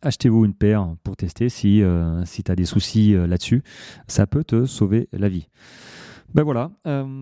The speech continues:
bah ça a tenu dix minutes, dix minutes de conseils. Je pense que ils ont été hyper sympas. Enfin moi, ça là, c'est vraiment à appliquer. C'est pas, c'est pas du vent, c'est pas des conseils, euh, en l'air. C'est vraiment, euh, à appliquer. Et, euh, et peut-être que tu utilises déjà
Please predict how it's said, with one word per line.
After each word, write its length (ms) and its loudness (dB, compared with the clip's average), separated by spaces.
bah 100 -4
ça 200 -2
a 60 0
tenu 220 -6
dix 160 -8
minutes, 420 -8
dix 220 0
minutes 260 2
de 320 2
conseils. 440 -2
Je 80 0
pense 260 -4
que 320 0
ils 200 0
ont 80 2
été 380 -2
hyper 280 0
sympas. 300 -4
Enfin 180 -2
moi, 300 -2
ça 320 0
là, 180 2
c'est 200 -4
vraiment 480 2
à 160 2
appliquer. 580 -2
C'est 180 -14
pas, 280 0
c'est 120 -6
pas 120 2
du 120 0
vent, 220 0
c'est 140 -8
pas 180 -2
des 140 -2
conseils, 420 2
euh, 160 0
en 100 0
l'air. 220 2
C'est 160 0
vraiment, 500 0
euh, 160 0
à 100 0
appliquer. 440 -2
Et, 180 0
euh, 200 2
et 80 2
peut-être 320 0
que 80 -4
tu 160 -8
utilises 320 -4
déjà 360 0